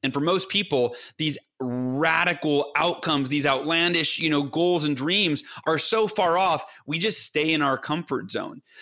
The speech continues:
So when you do achieve an outcome that is beyond the realm of what you believe is probable for you, it feels like a miracle, right? You look back, you, "Oh my gosh, I can't believe I did that."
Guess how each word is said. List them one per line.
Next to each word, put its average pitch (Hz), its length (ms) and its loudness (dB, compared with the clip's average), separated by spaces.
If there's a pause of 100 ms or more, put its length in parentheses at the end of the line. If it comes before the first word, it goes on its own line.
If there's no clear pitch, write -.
(220)
So 170 480 2
when 220 320 2
you 233 160 2
do 196 240 0
achieve 180 320 0
an 156 80 2
outcome 170 400 0
that 147 100 0
is 139 160 0
beyond 151 460 2
the 180 60 2
realm 160 320 2
of 151 80 -4
what 143 100 -2
you 147 180 -2
believe 160 260 -2
is 131 120 -2
probable 147 760 0
for 135 160 -6
you, 190 240 -2
it 151 120 -2
feels 208 480 -2
like 139 260 0
a 131 420 0 (420)
miracle, 170 560 0
right? 139 220 0
You 170 100 0
look 170 140 -2
back, 190 200 0
you, 175 80 0
"Oh 185 40 0
my 180 120 0
gosh, 185 360 0
I 139 80 0
can't 160 340 -4
believe 151 220 0
I 123 80 0
did 131 240 -2
that." 107 220 -4